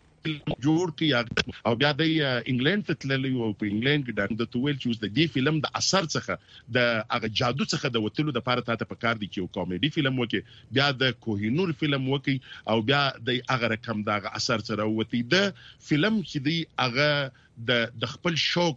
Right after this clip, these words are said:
دپاره، د خپل زړه دپاره، د خپل اطمینان دپاره د کار کوي. ځکه خو د په دې ټوله عمر، یعنی د ده عمر چې دی تقریباً اویا کاله د په فلم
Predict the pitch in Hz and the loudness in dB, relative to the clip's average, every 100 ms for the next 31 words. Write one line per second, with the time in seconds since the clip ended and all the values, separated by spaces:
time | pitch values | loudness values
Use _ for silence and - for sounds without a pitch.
0 | 113 107 107 101 92 101 - 156 147 107 | -4 -4 0 0 0 -6 -4 -2 -2 0
1 | 127 135 110 - 107 101 95 98 - 170 | 0 2 0 0 0 0 -4 -8 -2 -4
2 | - 135 107 113 123 120 107 110 101 95 | -4 -8 -2 0 2 2 -2 0 0 0
3 | - - - 117 120 120 117 110 113 135 | -8 -20 -6 -4 0 2 2 0 -2 0
4 | 151 - - 120 - 151 - 135 135 135 | -2 -6 -12 -2 -2 -2 -8 -6 -4 -4
5 | 117 117 - 170 160 - 147 147 127 117 | -4 -4 0 0 0 -2 -2 0 2 2
6 | 113 107 107 143 147 143 143 117 110 139 | 0 -2 -2 -2 0 -2 0 -2 -2 -2
7 | 143 117 107 101 107 - 156 208 - - | -2 -2 -2 -4 -6 -2 -2 -2 -8 -12
8 | - 127 117 147 185 170 - 180 165 113 | 0 0 2 2 2 0 0 2 2 -2
9 | 76 _ _ 113 139 135 - - 117 127 | -6 _ _ 0 2 2 -4 -6 -6 -2
10 | 123 147 | -2 -2